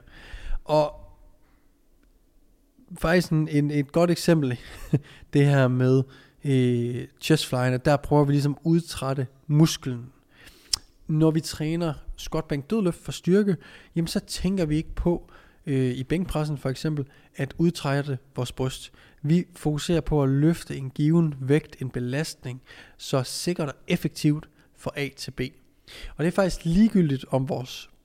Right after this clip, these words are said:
bryst, øh, om vi kan mærke vores bryst, og om vi får et pump i vores bryst. Det er faktisk fuldstændig ligegyldigt.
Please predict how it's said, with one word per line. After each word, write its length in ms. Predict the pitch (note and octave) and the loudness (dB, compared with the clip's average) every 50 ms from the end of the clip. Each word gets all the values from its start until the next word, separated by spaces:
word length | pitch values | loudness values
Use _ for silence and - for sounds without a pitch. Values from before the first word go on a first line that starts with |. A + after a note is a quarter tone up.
| _ - | _ -2
bryst, 560 | - C#3+ E3+ F#3+ - - - - - - - - _ _ _ _ _ _ _ - | 4 6 6 6 4 0 -8 -10 -14 -16 -18 -20 _ _ _ _ _ _ _ -4
øh, 540 | - C3+ C3 B2+ B2 A#2+ A#2+ A#2+ A#2 A#2 A#2+ - _ - | -2 0 0 0 0 -2 -4 -4 -6 -8 -10 -10 _ -4
om 140 | C#3 C#3 | -4 -2
vi 60 | C#3 C#3 | -2 -2
kan 180 | - - C#3 | -2 -2 -2
mærke 480 | C3+ C3 B2+ B2+ C#3 D3+ D#3+ D#3 D#3+ C3 | -2 -2 -2 -2 -2 -2 -2 -2 -4 -6
vores 180 | D3 B2+ - | -6 -8 -10
bryst, 380 | - - - C3+ C#3 C3 - - | -10 -6 -4 -4 -4 -4 -6 -10
og 100 | B2+ A#2+ | -10 -10
om 300 | B2 B2+ B2+ B2+ B2 C3 | -8 -8 -8 -8 -8 -4
vi 160 | C3+ B2+ B2 - - - - - - | -4 -4 -4 -6 -12 -20 -20 -20 -18
får 240 | - - E3 D3+ C#3+ | -12 -6 -4 -4 -4
et 80 | C3 | 0
pump 380 | - - - - D#3+ E3 F3 E3 | 4 4 6 6 6 2 2 2
i 40 | D#3+ | 0
vores 240 | - - B2 - | 0 -2 -8 -8
bryst. 460 | - - B2+ C3 C3 - - - - _ _ _ _ _ _ - | -8 -6 -4 -4 -4 -4 -8 -10 -16 _ _ _ _ _ _ -4
Det 60 | - F3 | -2 -2
er 40 | |
faktisk 280 | - - F#3 F3 - - | 0 2 0 0 -2 -2
fuldstændig 720 | - - G3+ G#3 G#3 - - - - - E3+ E3 D#3 C#3 | 4 6 6 6 6 2 -18 -14 -6 -2 0 0 0 0
ligegyldigt. 500 | C3+ C#3 D3 C#3+ C#3+ C3+ C3 C#3 B2 - | 0 0 0 0 -2 -2 -4 -6 -10 -16